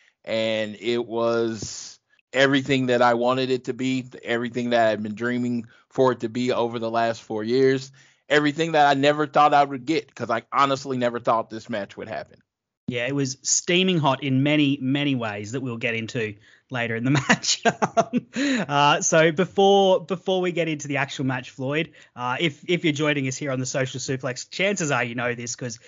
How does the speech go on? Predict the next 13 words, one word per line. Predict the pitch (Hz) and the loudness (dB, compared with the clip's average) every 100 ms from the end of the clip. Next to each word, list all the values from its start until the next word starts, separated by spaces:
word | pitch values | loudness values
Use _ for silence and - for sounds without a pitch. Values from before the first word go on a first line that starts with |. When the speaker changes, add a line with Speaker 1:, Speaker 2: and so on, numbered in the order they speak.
| - _ | -20 _
Speaker 2:
Floyd | - 143 135 131 | -6 -2 -2 -2
is | 147 127 120 | -2 -4 -2
the | 135 127 123 123 | -2 0 -4 -2
Mister | 147 160 - 139 | 0 0 2 0
A | 120 | 0
E | 117 | -2
W | 117 117 117 | -6 -6 -8
on | 127 127 120 120 | -4 -2 -2 -4
the | 120 | -6
Social | - 117 127 | -6 -6 -6
Suplex | 123 117 120 110 | -6 -6 -8 -12
Podcast | - 117 107 110 - | -8 -8 -4 -6 -4
Network. | 117 113 113 117 | -8 -4 -2 -4